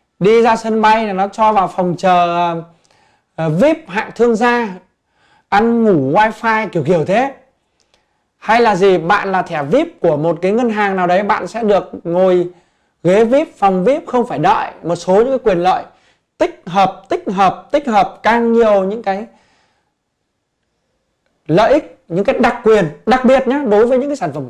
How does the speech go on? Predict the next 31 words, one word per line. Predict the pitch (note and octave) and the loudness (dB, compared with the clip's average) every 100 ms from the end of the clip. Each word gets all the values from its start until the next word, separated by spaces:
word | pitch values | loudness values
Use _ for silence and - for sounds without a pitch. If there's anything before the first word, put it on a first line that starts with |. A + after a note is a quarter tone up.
| - | -2
cao | C4 C4 | -2 0
cấp | - F4 - - | -2 -2 -4 -10
thì | - | -6
bạn | E3+ F#3 | -4 -4
phải | D#3+ A2 | -8 -10
có | B2+ | -8
những | F#3 A#3 | -6 -2
đặc | G3+ - | -2 0
quyền | G#3 F#3 D#3 | 0 0 -2
dành | D#3+ | -8
cho | F#3 | -8
khách | F#3 A3+ | -8 -8
hàng. | F3 B2+ _ _ - _ _ _ _ _ _ _ _ | -8 -10 _ _ -20 _ _ _ _ _ _ _ _
Có | G#3 | 2
đúng | A3+ | 4
không | B3+ | 2
ạ? | C4 - _ _ _ _ _ _ _ | 0 -6 _ _ _ _ _ _ _
Phải | G#3+ F3+ D#3+ | -2 0 0
có | |
nhiều | A#3 A#3+ | 2 2
đặc | A3 - | 0 0
quyền. | G#3 F#3+ | 0 2
Ví | A#3 | 2
dụ | C4+ | 2
như | C4 | 2
vàng | A#3+ G#3+ G#3+ | 2 0 0
bạc | A3 G#3 - - E3+ | 0 -2 -8 -12 -2
của, | E3+ D3+ D#3+ E3+ | 0 0 -4 -2
của | D3+ | 0
bên, | G#3+ B3 B3 | 2 2 2
um, | B3 A#3+ | 0 -2